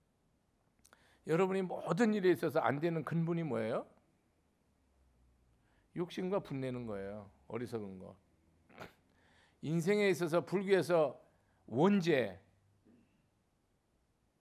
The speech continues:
불교에서 원죄가 뭐예요? 무지죠. 어리석음이에요. 어리석기 때문에 우리는 뭐를 내요? 탐욕을 내는 거예요.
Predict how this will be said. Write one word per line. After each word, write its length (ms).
불교에서 460
원죄가 540
뭐예요? 640
무지죠. 720
어리석음이에요. 920
어리석기 520
때문에 240
우리는 280
뭐를 380
내요? 320
탐욕을 500
내는 260
거예요. 480